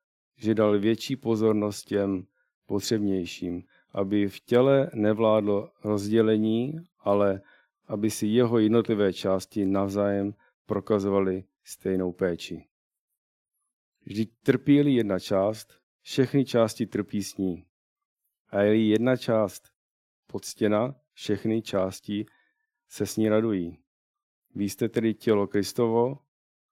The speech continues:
a jednotlivé části, a jednotlivé části. Konec. Takže Pavel v první Korinským dvanáct mluví o církvi jako o těle.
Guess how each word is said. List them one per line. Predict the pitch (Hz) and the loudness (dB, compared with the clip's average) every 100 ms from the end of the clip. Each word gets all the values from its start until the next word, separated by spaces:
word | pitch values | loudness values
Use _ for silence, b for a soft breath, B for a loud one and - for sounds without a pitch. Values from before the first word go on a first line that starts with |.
| _ | _
a | _ | _
jednotlivé | 98 101 104 110 98 95 | -2 0 0 0 0 -2
části, | - 98 98 - - 110 110 - _ _ _ _ _ _ _ _ _ _ _ _ _ _ - | 0 0 0 -2 -4 -4 -4 -8 _ _ _ _ _ _ _ _ _ _ _ _ _ _ -4
a | |
jednotlivé | 101 104 98 98 | 0 0 0 -2
části. | 90 85 - - - _ _ _ _ _ | -2 -8 -10 -18 -20 _ _ _ _ _
Konec. | 98 76 - - _ _ _ _ _ _ _ _ _ _ _ B B B B - | -8 -8 -10 -20 _ _ _ _ _ _ _ _ _ _ _ B B B B -2
Takže | 113 131 | 2 2
Pavel | 131 127 143 160 151 | 4 6 6 6 4
v | - | 2
první | 143 147 | 4 4
Korinským | 143 131 131 123 135 110 | 4 4 4 2 0 2
dvanáct | 107 110 123 127 120 | 2 4 4 2 -2
mluví | 123 120 123 | -4 0 0
o | 117 | 0
církvi | 104 - 120 117 120 117 113 - | -2 2 2 2 2 2 2 -2
jako | - 101 98 113 | -2 -2 -2 -4
o | 107 | -4
těle. | 98 113 95 82 | -2 0 0 -2